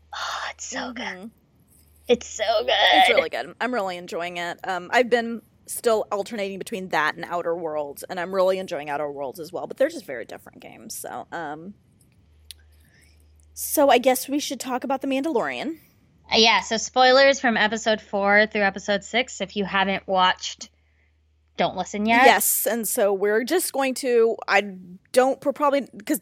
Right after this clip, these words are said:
Speaker 2: just don't listen to the rest of the episode. I think, like, if you haven't watched yet, cut it off here and then come back.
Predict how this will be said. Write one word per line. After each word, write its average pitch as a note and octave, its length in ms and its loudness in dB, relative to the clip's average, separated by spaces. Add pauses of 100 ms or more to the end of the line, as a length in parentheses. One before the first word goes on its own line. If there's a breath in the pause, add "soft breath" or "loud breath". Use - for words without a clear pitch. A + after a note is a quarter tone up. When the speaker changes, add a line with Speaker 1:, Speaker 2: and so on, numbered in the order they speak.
Speaker 2:
just - 160 -10
don't D#3 180 -2
listen G#3 180 -6
to G3+ 80 -8
the F3+ 80 -4
rest E3 180 -4
of C#3+ 40 -10
the D3+ 80 -6
episode. F#3 500 -4
I G3 100 -6
think, - 220 -12
like, - 180 -8
if G3 140 -6
you G#3 60 2
haven't A#3 180 2
watched A3+ 220 2
yet, A3 160 2
cut G3+ 160 -4
it F3+ 60 2
off F3 180 -2
here D#3+ 240 -8
and D#3+ 120 -14
then D3 80 -14
come - 160 -16
back. - 460 -16